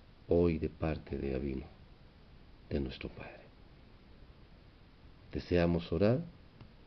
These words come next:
deseamos rezar, muy bien. Pero que por cada minuto de rezo, nosotros pasemos tres, cuatro, cinco, diez minutos en su presencia hablando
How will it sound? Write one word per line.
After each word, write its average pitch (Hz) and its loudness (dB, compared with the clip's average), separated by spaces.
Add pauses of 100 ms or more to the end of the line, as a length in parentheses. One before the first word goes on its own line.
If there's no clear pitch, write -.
(120)
deseamos 92 4
rezar, 90 2 (140)
muy 82 2
bien. 67 -4 (1120)
Pero 85 6
que - 4
por 87 6
cada 180 12
minuto 147 12
de 113 12
rezo, 113 8 (2000)
nosotros 90 -2
pasemos 90 0 (960)
tres, 87 2
cuatro, 92 0 (200)
cinco, 92 0 (1200)
diez 85 0 (1700)
minutos 90 0
en 78 -2
su - -10
presencia 76 -4
hablando - -6